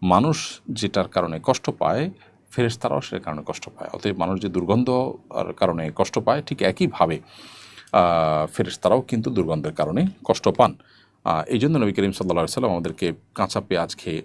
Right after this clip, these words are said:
মসজিদে আসতে নিষেধ করেছেন, কারণ কাঁচা পেঁয়াজ খেয়ে মসজিদে আসলে তখন, আহ, তার ফলশ্রুতিতে মানুষ কষ্ট পায়। মানুষ যেরকম কাঁচা পেঁয়াজের কারণে মুখে দুর্গন্ধ হলে সেটার কারণে কষ্ট পায়, ঠিক একইভাবে আল্লাহর, আহ, ফেরেশতাগণ তারাও কিন্তু,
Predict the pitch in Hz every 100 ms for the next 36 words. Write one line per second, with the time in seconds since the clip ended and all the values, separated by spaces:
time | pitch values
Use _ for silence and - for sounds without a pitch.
0 | 113 - 104 82 - - 98 - - -
1 | 80 - 78 90 131 104 - 98 98 -
2 | 104 90 87 95 85 76 - 247 - -
3 | - - _ - - 131 127 185 - 95
4 | 85 80 78 78 101 - - 98 - 95
5 | 95 95 95 - 101 113 - 113 - 92
6 | 90 - - - 92 98 92 90 87 92
7 | - 92 82 82 87 82 82 - 92 82
8 | 82 87 85 85 - 85 80 76 - -
9 | 98 135 - - - - - 113 - 110
10 | - 160 104 80 92 131 107 90 87 82
11 | 80 - - 92 78 76 - 156 - 87
12 | 87 131 101 90 - 80 76 80